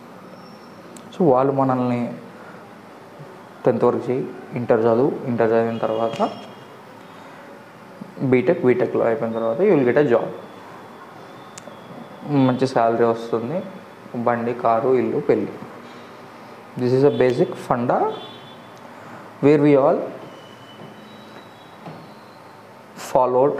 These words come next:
till years. ప్రీవియస్‌గా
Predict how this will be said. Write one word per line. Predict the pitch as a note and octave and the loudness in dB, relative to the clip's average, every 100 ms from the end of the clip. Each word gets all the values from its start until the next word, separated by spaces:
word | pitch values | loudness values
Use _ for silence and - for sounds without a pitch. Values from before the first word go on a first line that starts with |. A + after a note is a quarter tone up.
| - - - - - - - | -6 -10 -16 -20 -20 -20 -2
till | - F#3 - - - - C3 | 0 0 -4 -12 -6 2 4
years. | B2+ - - - C#4 - - - - - - - - - D3+ C#3 - | 4 2 -6 -8 -10 -10 -14 -16 -20 -20 -18 -16 -14 -8 -6 -4 4
ప్రీవియస్‌గా | D#3 C#3+ C3+ B2 | 6 6 4 4